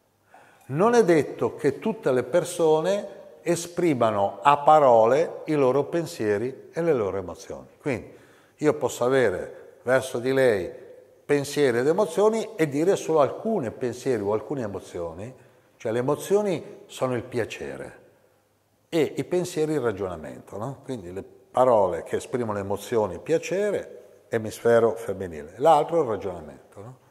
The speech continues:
Quindi c'è un filtro per cui le persone quando parlano comunicano solo alcune parole, ma c'è quella che io chiamo trasmissione telepatica subconscia.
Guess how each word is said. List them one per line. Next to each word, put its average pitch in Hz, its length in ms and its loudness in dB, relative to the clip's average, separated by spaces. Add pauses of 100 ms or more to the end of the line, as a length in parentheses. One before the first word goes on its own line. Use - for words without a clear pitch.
(2000)
Quindi 160 480 -2
c'è 160 220 2
un 135 160 2
filtro 175 800 2
per 139 200 -2
cui 143 480 -2
le 120 120 0
persone 131 440 -2
quando 123 320 0
parlano 131 920 2 (140)
comunicano 123 680 -2
solo 117 260 -2
alcune 123 380 -4
parole, 76 540 -10 (960)
ma 170 140 2
c'è 175 280 0
quella 185 240 2
che - 140 -8
io 165 120 -2
chiamo 151 400 -2
trasmissione 160 840 -4
telepatica 135 680 0
subconscia. - 840 -12